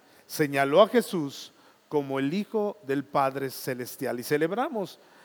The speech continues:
que en esa primera Navidad el ángel anunció que este niño tiene un padre. Pero el anuncio angelical a José también dejó algo bien en claro, mostrándonos que Jesús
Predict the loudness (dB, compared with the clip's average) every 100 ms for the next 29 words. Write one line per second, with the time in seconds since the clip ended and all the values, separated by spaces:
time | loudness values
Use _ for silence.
0 | _ -4 -2 0 0 0 0 0 0 0
1 | 0 0 0 -2 0 0 0 -2 -4 -4
2 | -8 -8 -10 -10 -6 -2 -2 -4 -14 _
3 | _ _ _ _ _ -4 -2 -2 -2 -6
4 | -10 -14 -16 _ _ -2 -2 -2 -8 -10
5 | _ _ _ -10 -8 -4 0 0 0 -8
6 | -16 _ _ _ _ -20 -20 -20 -20 -20
7 | -20 4 8 8 8 4 2 2 2 8
8 | 10 10 6 0 0 0 4 4 4 4
9 | 4 6 4 4 6 8 8 6 2 2
10 | 2 2 0 6 8 8 4 -2 -6 -6
11 | 0 0 2 2 2 0 2 2 2 0
12 | -2 -2 -2